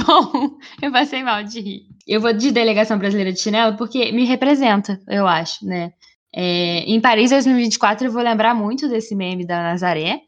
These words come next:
E queria deixar claro que os, os uniformes do skate, que no caso são os uniformes de carteiro, tem umas peças que eu queria muito, tá? Dona Nike, também manda.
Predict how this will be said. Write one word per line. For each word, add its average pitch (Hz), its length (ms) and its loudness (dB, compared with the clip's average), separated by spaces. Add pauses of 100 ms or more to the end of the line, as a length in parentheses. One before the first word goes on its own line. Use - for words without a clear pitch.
(420)
E 226 540 0
queria 226 220 0
deixar 262 240 0
claro 247 320 2
que 262 120 -2
os, 226 80 0
os 214 280 2
uniformes 240 520 6
do 180 80 -4
skate, 196 480 0
que 202 120 -2
no 190 80 0
caso 175 260 0
são 175 140 -2
os 180 80 -2
uniformes 180 460 -4
de - 60 -14
carteiro, 196 540 -4 (260)
tem 202 200 2
umas 226 200 6
peças 202 400 2
que - 80 0
eu 226 60 4
queria 220 340 2
muito, 226 380 0
tá? 190 340 0
Dona 180 240 -2
Nike, 160 440 -6 (120)
também 175 280 -2
manda. 151 360 -2